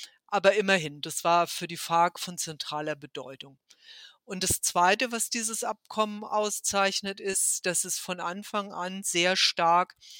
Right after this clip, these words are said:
die Opfer der Gewalt in den Mittelpunkt gerückt hat. Es hat also schon vor den Friedensverhandlungen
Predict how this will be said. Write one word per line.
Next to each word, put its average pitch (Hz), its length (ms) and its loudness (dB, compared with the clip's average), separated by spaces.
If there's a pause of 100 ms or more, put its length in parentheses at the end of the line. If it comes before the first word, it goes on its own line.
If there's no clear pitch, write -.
(380)
die 190 100 -2
Opfer 185 320 -2
der 151 160 -2
Gewalt 135 380 -6
in 160 100 -14
den 143 160 -12
Mittelpunkt 139 800 -8
gerückt 147 420 -12
hat. 135 160 -14
Es 151 160 -4
hat 165 180 -4
also 170 520 -4 (280)
schon 185 300 2
vor 233 600 0 (120)
den 196 320 -2
Friedensverhandlungen 190 1120 -6